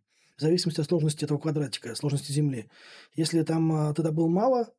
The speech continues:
значит, сложность была низкая, и у тебя кулдаун, то есть в следующий раз, когда ты сможешь снова нажать на кнопку майн, он маленький. И наоборот, если там ты добыл много,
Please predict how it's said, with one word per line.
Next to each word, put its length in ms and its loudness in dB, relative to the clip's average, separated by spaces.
значит, 240 -2
сложность 300 0
была 280 0
низкая, 600 2
и 140 0
у 40 0
тебя 220 0
кулдаун, 580 2
то 140 -8
есть 200 -6
в 60 -14
следующий 260 -2
раз, 100 -2
когда 140 -6
ты 60 -6
сможешь 380 -2
снова 220 0
нажать 240 -2
на 60 -6
кнопку 240 -4
майн, 320 0
он 140 2
маленький. 560 -4
И 100 0
наоборот, 420 0
если 160 -6
там 200 -2
ты 120 -8
добыл 240 0
много, 380 2